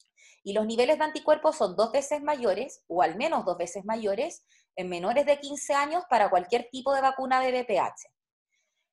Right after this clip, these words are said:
Los estudios de inmunogenicidad demuestran que la respuesta inmune es similar al aplicar dos dosis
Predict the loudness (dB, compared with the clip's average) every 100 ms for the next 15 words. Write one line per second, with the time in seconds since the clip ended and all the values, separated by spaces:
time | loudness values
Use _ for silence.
0 | -4 -2 -2 0 2 2 0 -2 -4 -2
1 | -4 -6 2 2 2 -2 -4 -4 -6 -6
2 | -2 0 0 -2 -8 -6 -4 -4 -4 -8
3 | -8 -4 -2 -2 -4 _ -2 2 2 0
4 | 0 0 2 -2 2 2 2 -2 -14 -16